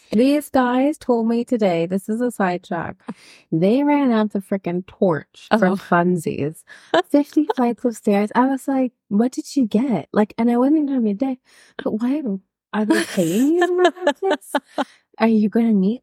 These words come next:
Speaker 1: like, the blessed Lord? Like, what? You went up for fun?
Speaker 2: <laughs>
Speaker 1: This is what, this is what they mean when they say their love for sports.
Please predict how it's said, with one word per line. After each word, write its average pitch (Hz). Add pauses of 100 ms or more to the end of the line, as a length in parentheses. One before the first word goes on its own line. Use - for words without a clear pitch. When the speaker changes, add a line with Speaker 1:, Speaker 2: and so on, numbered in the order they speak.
Speaker 1:
like, 185
the 185
blessed 175
Lord? 175
Like, 302
what? 294
You 220
went 240
up 254
for 262
fun? 233
Speaker 2:
<laughs> 480 (720)
Speaker 1:
This 233
is 294
what, 233
this 202
is 208
what 190
they 185
mean 165
when 156
they 160
say 160
their 160
love 151
for 156
sports. -